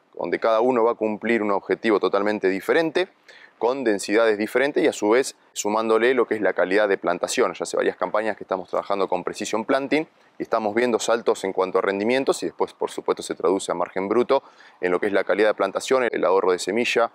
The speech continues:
la homogeneidad de, a lo largo de la línea de siembra y estamos reduciendo muchísimo, principalmente, lo que son las desuniformidades temporales y espaciales. Y dentro de las dos desuniformidades sabemos que la temporal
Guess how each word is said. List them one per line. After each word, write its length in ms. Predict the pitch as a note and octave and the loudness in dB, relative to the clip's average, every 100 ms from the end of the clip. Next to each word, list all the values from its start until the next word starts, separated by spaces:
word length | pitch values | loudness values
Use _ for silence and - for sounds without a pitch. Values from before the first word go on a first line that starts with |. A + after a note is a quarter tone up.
| _ E2+ | _ -2
la 120 | F2 | -2
homogeneidad 760 | F2 F2 - F2+ F2+ G2 A#2 | -2 -4 -2 -2 0 2 2
de, 200 | G2+ F2 | 4 2
a 60 | E2 | 2
lo 100 | E2+ | 2
largo 240 | F#2+ F#2 | 2 2
de 60 | E2+ | 2
la 80 | F2+ | 0
línea 320 | F#2+ F#2+ F2+ | -2 0 0
de 100 | F2+ | 0
siembra 400 | A#2 A#2+ B2+ D3+ | 0 0 0 0
y 20 | |
estamos 320 | - G2+ F#2 | -2 -4 -2
reduciendo 420 | F#2+ G2 A2 G#2 | 0 0 -2 -2
muchísimo, 680 | G#2 A2+ - B2+ - B2+ C#3 | -2 -2 -2 -4 -2 -2 -2
principalmente, 880 | - G2+ - F#2 G#2 A#2 B2 A#2+ C#3+ - - - - | -2 -6 -4 -2 0 0 0 0 -2 -4 -20 -12 -4
lo 140 | F2+ | -2
que 80 | F2+ | -2
son 220 | - G#2+ | 0 0
las 100 | F#2 | 0
desuniformidades 840 | F2 G2+ F#2+ - F2+ F#2+ G#2+ G#2+ - | -4 -8 -8 -4 -4 0 2 0 -2
temporales 680 | - F#2+ G2+ G#2+ A#2+ B2 - | -4 0 2 2 2 -2 -6
y 160 | F#2 | -6
espaciales. 600 | E2+ - - D2+ D2+ - - | -4 -6 -2 -2 -2 -10 -6
Y 20 | |
dentro 300 | E2+ F#2 F#2 | -4 0 0
de 20 | |
las 80 | F#2 | 2
dos 140 | F#2+ | 0
desuniformidades 640 | F2+ - F#2+ F2+ F#2+ G2+ A2 | -2 -4 -6 -6 -2 0 0
sabemos 240 | G2+ F#2+ | -2 -2
que 60 | - | 0
la 100 | F2 | -2
temporal 500 | F2+ E2+ G2 G2+ | -2 -2 0 0